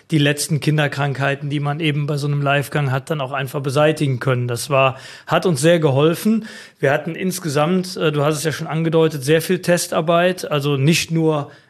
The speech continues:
am P C und datentechnisch, sondern auch in den Märkten. Wir mussten natürlich dann schauen, stimmen die Bestände auch?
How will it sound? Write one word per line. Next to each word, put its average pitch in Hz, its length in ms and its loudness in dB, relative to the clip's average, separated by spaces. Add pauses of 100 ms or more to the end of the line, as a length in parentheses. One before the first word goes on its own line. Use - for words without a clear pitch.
(120)
am 139 200 -4
P 151 120 -2
C 175 340 2
und 147 200 -4
datentechnisch, 151 840 0
sondern 147 300 -4
auch 147 200 -4
in 139 80 -2
den 135 120 -2
Märkten. 139 440 0
Wir 143 80 2
mussten 139 260 -4
natürlich 139 380 -6
dann 147 160 -4
schauen, 139 320 0
stimmen 160 320 -2
die 151 80 -4
Bestände 165 560 2
auch? 160 320 2